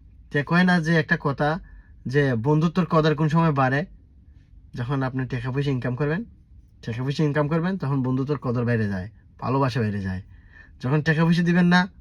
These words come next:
ভালোবাসা থাকবে না, কদরও থাকবে না, চাও হবে না। তো কি কইতাম? তো ভাই, আশা করি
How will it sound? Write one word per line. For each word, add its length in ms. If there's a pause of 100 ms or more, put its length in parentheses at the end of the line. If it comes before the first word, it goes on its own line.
(120)
ভালোবাসা 420
থাকবে 260
না, 220 (540)
কদরও 340
থাকবে 280
না, 360
চাও 300
হবে 320
না। 180 (480)
তো 200 (580)
কি 120
কইতাম? 440 (1400)
তো 320
ভাই, 180
আশা 260
করি 340